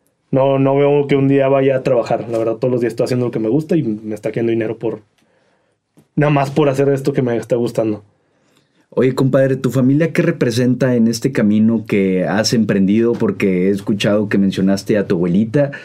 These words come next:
Speaker 2: mencionaste a tu mamá, a tu papá, y veo que siempre han estado ahí de cerca,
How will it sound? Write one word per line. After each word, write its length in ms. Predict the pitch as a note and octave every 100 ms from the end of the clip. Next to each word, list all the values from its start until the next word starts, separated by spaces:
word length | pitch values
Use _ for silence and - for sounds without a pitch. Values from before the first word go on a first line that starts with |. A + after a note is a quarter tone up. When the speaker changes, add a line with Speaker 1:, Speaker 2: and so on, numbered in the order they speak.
| - - _
Speaker 2:
mencionaste 800 | F#2 F2+ F#2 F#2 F#2 - G2+ F#2+
a 140 | F#2
tu 80 | -
mamá, 460 | E2 D#2+ F2 G2+ A2
a 100 | A2
tu 80 | -
papá, 540 | E2 - F#2+ G#2 A2
y 160 | G2 G#2
veo 240 | G#2+ A#2
que 100 | B2+
siempre 320 | - A#2 A2+ A#2+
han 100 | A2
estado 580 | G#2+ G2 G2+ G#2+ G#2+ G2 - -
ahí 240 | - F#2+ G#2+
de 120 | A2+
cerca, 560 | G#2+ G#2+ G#2+ B2 C3